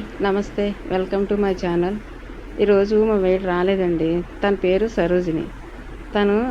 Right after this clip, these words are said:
ఆంధ్రాకి వెళ్తానంది. "వద్దు సరోజ, వద్దు," అన్నాను. "ఎలాగైనా వెళ్ళి ఓటు వేసి ఎవరో ఒకరిని గెలిపించి వస్తానండి," అంది. "అయితే ఓకే," అన్నా. ఓటు హక్కు ప్రతి ఒక్కరూ వినియోగించుకోవాలి కదండి. సరే,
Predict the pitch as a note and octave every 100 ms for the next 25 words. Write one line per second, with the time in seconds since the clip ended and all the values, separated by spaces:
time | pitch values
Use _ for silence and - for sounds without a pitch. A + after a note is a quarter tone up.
0 | - F#3 F#3 G3 G#3+ G3+ F3 F3+ F3+ E3
1 | D#3 - - - - - - - - -
2 | - G3+ A3+ A#3+ G#3 F#3+ F#3+ F#3 F#3 F#3
3 | F3+ G3 F#3 E3 D#3 D3 - - - -
4 | - - F#3 G#3 G#3+ G#3+ G#3+ G#3+ G3 F#3
5 | F#3+ F#3 F3 F#3 G3+ F#3 F3+ G3 F3 F#3
6 | G3+ G3+ G3+ G3 F3 E3 F#3+ G3 F#3+ F3
7 | - F3+ F3 F3 F#3 D#3+ C3 B2 - -
8 | - - - F#3 G3 A3+ G3+ F#3+ G3+ F#3+
9 | E3 D3 D3 - - - - - - -
10 | - G3+ G#3+ A#3+ A3+ - A3 G#3 F#3 G#3
11 | G#3 - A3+ A#3 A3 F#3+ F#3+ G#3 G#3 G3+
12 | - G3+ G3 G3+ G3 F#3+ F#3 F3+ F#3 -
13 | - - - - - - F#3 F#3+